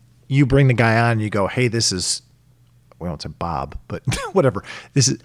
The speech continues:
and, and the guy's like, "Hey, how you doing?" And you're like, you're like, "Oh God, not that guy." <laughs> Not that guy. I was already feeling stressed. He's saying I gotta go. And now I got Bob Big Balls over here.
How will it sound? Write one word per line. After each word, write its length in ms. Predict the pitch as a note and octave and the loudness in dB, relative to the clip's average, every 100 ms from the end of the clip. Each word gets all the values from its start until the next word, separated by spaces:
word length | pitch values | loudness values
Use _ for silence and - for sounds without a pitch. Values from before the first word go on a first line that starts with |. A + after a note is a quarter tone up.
| - | 2
and, 240 | C3 A#2 - | 4 4 2
and 180 | C#3 B2+ | 2 4
the 60 | B2 | 4
guy's 260 | B2+ B2+ | 4 2
like, 200 | A2 F2+ - - - | 0 -4 -8 -8 2
"Hey, 180 | A#2 | 4
how 80 | F#2+ | 6
you 140 | F#2 F2 | 6 6
doing?" 400 | F2+ E2 C#2 D2+ - - - | 6 6 4 2 -4 -6 2
And 140 | C#3+ | 6
you're 160 | C3+ C3+ | 8 8
like, 360 | A2+ A2+ - - | 6 4 0 -4
you're 120 | G#2 | 0
like, 200 | F#2+ - - | 0 -2 -8
"Oh 160 | - - | -12 -10
God, 360 | - - - - - - | -12 -12 -14 -18 -20 -18
not 180 | - - | -16 -14
that 220 | - - - | -14 -12 -10
guy." 360 | - - - - | -10 -12 -16 -14
<laughs> 40 | - C4+ - - - - - - - - | -12 -12 -14 -16 -18 -20 -20 -20 -4 6
Not 200 | A#2 G#2+ | 6 8
that 200 | G#2 G#2+ | 6 6
guy. 440 | - G#2 G2+ F#2+ - _ _ _ _ _ | 6 6 6 2 -4 _ _ _ _ _
I 100 | A#2+ | 6
was 180 | A#2+ A2+ | 8 8
already 300 | A2+ A#2+ A#2 | 8 8 6
feeling 320 | A#2+ A2+ B2 | 6 8 8
stressed. 560 | - - A#2 A#2 - - _ _ _ _ _ _ - | 6 4 4 4 -2 -18 _ _ _ _ _ _ -4
He's 200 | - C#3+ | 4 4
saying 300 | - C3+ B2+ | 6 6 8
I 80 | B2 | 6
gotta 220 | B2 B2 | 4 4
go. 460 | A#2+ C3+ C3 B2+ - _ _ _ _ _ | 6 8 8 6 2 _ _ _ _ _
And 160 | C#3+ C3 | 4 6
now 420 | B2+ C3+ C#3 C#3+ _ _ _ - | 8 8 8 6 _ _ _ 0
I 80 | D3 | 2
got 420 | C#3 C3 C3 - - - _ _ - - - | 6 6 6 4 -6 -20 _ _ -20 -20 0
Bob 320 | D3 B2+ B2+ | 4 4 4
Big 240 | C3 C3 A#2+ | 4 4 6
Balls 400 | B2 A2 G#2+ - | 8 8 8 6
over 240 | A2+ A2+ | 4 4
here. 220 | A2+ D3 | 4 6